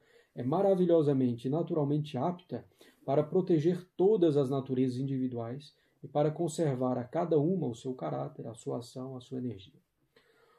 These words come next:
O que acaba de ser dito da liberdade dos indivíduos é fácil aplicá-lo aos homens que a sociedade civil une entre si. Então a gente viu nossa liberdade, né, individual, ela existe,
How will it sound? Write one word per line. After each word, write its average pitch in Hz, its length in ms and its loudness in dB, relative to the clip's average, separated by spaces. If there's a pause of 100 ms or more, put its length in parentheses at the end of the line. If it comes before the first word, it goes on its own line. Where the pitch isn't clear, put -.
(180)
O - 40 -20
que 190 80 -4
acaba 233 320 2
de - 80 -4
ser 170 180 4
dito 139 260 -2
da 135 120 0
liberdade 131 500 0
dos 143 240 0
indivíduos 131 800 -2 (340)
é 196 100 -6
fácil 202 480 0
aplicá-lo 151 760 -2 (300)
aos 208 240 -2
homens 160 460 2
que 160 100 -6
a 147 60 -4
sociedade 135 420 -6
civil 143 360 -4
une 165 300 0
entre 180 240 -6
si. - 300 -18 (1600)
Então 117 140 -14
a 117 40 -6
gente 123 180 -6
viu 113 140 -8
nossa 101 240 -12
liberdade, 120 720 -6
né, 156 200 -8 (1000)
individual, 117 760 -6 (520)
ela 101 140 -14
existe, 110 560 -6